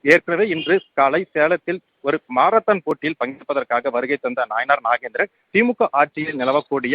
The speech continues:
அவலங்கள் குறித்து அவர் குற்றச்சாட்டை முன்வைத்திருந்தார். அதனைத் தொடர்ந்து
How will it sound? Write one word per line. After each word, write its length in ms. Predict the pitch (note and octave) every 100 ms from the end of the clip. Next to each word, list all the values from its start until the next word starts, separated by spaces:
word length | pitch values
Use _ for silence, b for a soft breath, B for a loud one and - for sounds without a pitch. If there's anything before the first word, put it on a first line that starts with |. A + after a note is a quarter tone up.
| D3+ B2
அவலங்கள் 420 | F3 F3 E3 -
குறித்து 300 | C3+ C3 D#3 C3+
அவர் 220 | B2 C3+ C#3+ B2 - _ _ -
குற்றச்சாட்டை 400 | D3 D#3 D#3 C3
முன்வைத்திருந்தார். 600 | A#2+ C3 B2+ _ A#2 D#3+ - _ _ C3
அதனைத் 300 | F3+ B3 -
தொடர்ந்து 340 | F#4+ - C#3